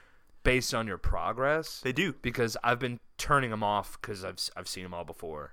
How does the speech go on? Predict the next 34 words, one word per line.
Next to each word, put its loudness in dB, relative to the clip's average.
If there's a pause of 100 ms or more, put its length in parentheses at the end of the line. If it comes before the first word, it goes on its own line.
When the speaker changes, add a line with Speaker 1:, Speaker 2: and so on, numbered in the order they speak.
Speaker 1:
and -16
they're -12 (100)
on. -16
So 2 (2250)
let's, 4
uh, 6 (300)
let's, -2
uh, 2 (280)
give 0
a 0
little 2 (640)
descriptive 0
talk 2
for -2
folks -2
who -4
may 0
not 2
have -2
tried 4
this -8
game -6
just -8
yet. -2
Um, 0
it -2
feels 8
an 4
awful 6
lot 8
like 4
No 2
Man's 4
Sky, 6